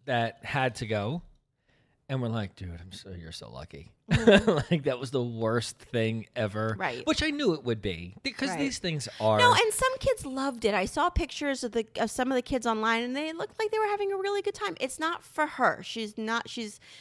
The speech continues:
Speaker 2: more introverted. She doesn't love crowds. She's, she doesn't, she does not do well in large groups. Like, she doesn't like any of that. But I just liked, I was proud of us because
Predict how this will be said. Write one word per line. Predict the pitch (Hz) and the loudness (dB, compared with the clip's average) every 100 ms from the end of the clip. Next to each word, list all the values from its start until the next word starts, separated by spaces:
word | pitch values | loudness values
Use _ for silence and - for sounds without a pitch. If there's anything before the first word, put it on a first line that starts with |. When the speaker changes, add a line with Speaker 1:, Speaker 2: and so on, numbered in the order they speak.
| - | -10
Speaker 2:
more | 233 254 | 0 0
introverted. | 262 262 277 240 240 233 226 214 | 2 -2 -4 -2 0 0 -2 -4
She | - | -2
doesn't | 240 - - | -2 -2 0
love | 233 220 | 0 0
crowds. | - 233 214 208 208 - | -2 2 4 2 0 -6
She's, | - 202 | -8 -10
she | 196 190 - | -10 -12 -8
doesn't, | 233 220 214 - | -6 -6 -12 -10
she | 220 | -8
does | 196 196 233 214 - | -4 -2 -2 -4 -6
not | 214 220 254 - | -4 -2 -2 -4
do | 254 240 | -6 -4
well | 202 202 202 202 | 0 2 2 0
in | 180 | -4
large | 180 170 175 - | -6 -8 -8 -4
groups. | 262 240 - | -4 -4 -6
Like, | 233 | -8
she | - 233 | -8 -6
doesn't | 277 302 - | -6 -4 -4
like | 226 220 - | -6 -6 -6
any | 220 208 180 | -4 -4 -6
of | 156 | -8
that. | 160 85 - - - - - - | -10 -8 -10 -16 -20 -18 -20 0
But | 311 - - _ | 0 0 -6 _
I | 262 320 | 2 2
just | 330 370 - | 0 -6 -2
liked, | 262 240 - - | -2 -2 -6 -8
I | - 226 277 277 | -2 0 0 -4
was | 254 - | -6 -8
proud | - 233 190 | -8 -6 -4
of | 196 - | -6 -4
us | - 403 311 - | 2 2 0 -6
because | - 240 - - 214 202 208 220 | -10 -10 -8 -2 0 0 0 -4